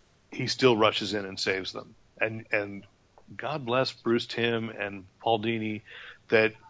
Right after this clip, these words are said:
even in that limited animation, you can see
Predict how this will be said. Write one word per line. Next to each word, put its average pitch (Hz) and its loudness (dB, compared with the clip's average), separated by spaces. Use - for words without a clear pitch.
even 139 4
in 120 2
that 113 6
limited 123 4
animation, 113 2
you 110 -2
can 113 -4
see 113 0